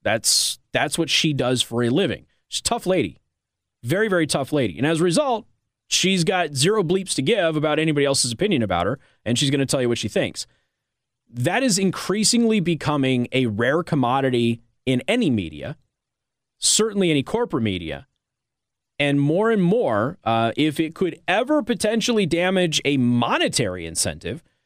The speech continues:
then you're gonna control your talent as, as much as you can control your talent. Now, this is a double-edged sword 'cause a couple of things happen here.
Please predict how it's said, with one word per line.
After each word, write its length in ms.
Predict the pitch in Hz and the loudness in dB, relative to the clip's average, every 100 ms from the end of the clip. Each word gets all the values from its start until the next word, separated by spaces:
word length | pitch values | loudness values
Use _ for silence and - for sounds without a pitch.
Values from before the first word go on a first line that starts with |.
| _ _ _ - | _ _ _ -4
then 280 | 160 170 | -2 0
you're 180 | 143 196 | 0 0
gonna 200 | 180 196 | 0 -2
control 440 | - 165 - 175 156 | 0 0 0 0 2
your 160 | 147 | 0
talent 380 | - 120 120 113 | 0 0 0 0
as, 180 | 113 117 | -2 -2
as 180 | 120 113 | -2 0
much 220 | 120 117 | 0 -2
as 80 | 104 | -4
you 80 | 104 | -8
can 100 | 98 | -10
control 300 | 98 101 90 | -8 -4 -4
your 80 | 87 | -2
talent. 360 | - 202 101 - | -2 -2 -4 -4
Now, 240 | 135 131 - | -2 -2 -4
this 240 | - 175 208 | -6 -4 0
is 60 | |
a 60 | 254 | 0
double-edged 480 | 190 208 190 160 - | 2 0 0 0 0
sword 280 | 202 120 - | 0 0 -4
'cause 120 | 123 | -6
a 40 | |
couple 260 | 120 165 190 | -4 -2 0
of 60 | 165 | 0
things 200 | 170 160 | 0 0
happen 340 | 151 135 95 | 0 -2 -6
here. 220 | 90 - | -8 -14